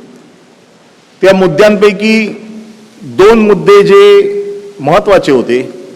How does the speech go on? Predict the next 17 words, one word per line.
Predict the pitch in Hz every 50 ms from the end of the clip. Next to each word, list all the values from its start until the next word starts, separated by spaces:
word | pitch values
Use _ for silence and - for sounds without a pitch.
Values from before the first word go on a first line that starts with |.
| - - - - _ _ _ _ _ _ _ _ _ _ _ -
त्याच्यामध्ये | 156 156 156 214 202 190 196 190 190 202 208
एक | 208 - 185
अपात्रतेचा | 165 208 196 202 196 202 202 208 - 208 202 196 208 202
मुद्दा | 185 180 180 160 156 185
होता | 180 147 156 - - 123 113 120 - - - - - - - - - - - - _ _ - _ _ _ _ _ _ -
आणि | 135 151
अपात्रतेचा | 165 160 160 - 214 208 - - 208 208 - 202 185 - 208 190
मुद्दा | 185 190 190 165 156 147 135 123 127 123 - - - - - - - - - - - - _ _ _ _ _ _ _ _ _ _ _ -
हा | 170 185
परिशिष्ट | 180 - 180 180 202 - - 220 202 - - - 208
दहा, | 208 196 147 127 147 170 190
भारतीय | 190 156 156 156 - - 185 202
घटनेच्या | 180 170 175 - - 180 185 180 214 196
परिशिष्ट | 190 - 170 170 180 165 - 190 165 - - 202
दहा | 170 156 151 160 170
म्हणजे | 165 165 165 180 190
शेड्यूल | 170 - 160 151 160 180 185